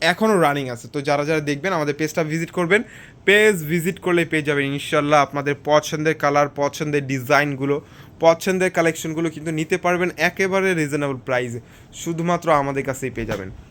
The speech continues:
মাশাআল্লাহ, এইটাও কিন্তু আইসক্রিমে আরও একটা কালার, অনেক সুন্দর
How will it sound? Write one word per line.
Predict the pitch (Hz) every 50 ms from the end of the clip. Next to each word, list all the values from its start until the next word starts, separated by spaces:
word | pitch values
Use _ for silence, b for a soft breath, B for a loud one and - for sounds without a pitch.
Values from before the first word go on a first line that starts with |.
| - -
মাশাআল্লাহ, | 113 113 113 113 - 113 101 101 98 80 67 - - - - - -
এইটাও | - 120 117 - 131
কিন্তু | 117 - 127 117 117
আইসক্রিমে | 101 117 120 - - - - - 131 127 120 117 117
আরও | 113 107 110 113
একটা | 117 117 - - 120
কালার, | 117 113 110 117 120 147 - B B B B B B -
অনেক | - 127 131 131 -
সুন্দর | - - - 135 135 135 131 123 135 139 160